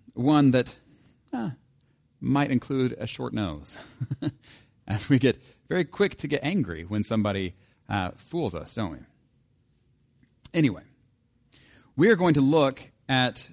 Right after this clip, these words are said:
uh, Genesis chapter twenty-nine today. The title of the sermon is Deceived, and we are going to look at Jacob as he has come from,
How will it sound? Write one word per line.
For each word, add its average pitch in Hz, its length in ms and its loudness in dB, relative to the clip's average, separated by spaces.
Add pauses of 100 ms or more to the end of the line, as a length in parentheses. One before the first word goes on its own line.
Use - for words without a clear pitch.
(100)
uh, 110 220 -2 (520)
Genesis 147 380 -2
chapter 135 340 -4
twenty-nine 120 920 0
today. 98 460 -6 (260)
The 117 160 2
title 147 420 -2
of 127 60 0
the 117 100 -4
sermon 120 260 2
is 110 220 -2
Deceived, 110 760 -2
and 123 160 2
we 123 80 4
are 123 60 2
going 120 220 2
to 113 40 -2
look 135 320 -2 (300)
at 120 400 -2
Jacob 113 560 0 (380)
as 120 220 0
he 127 180 2
has 117 320 -2 (460)
come 180 520 0 (640)
from, 175 540 0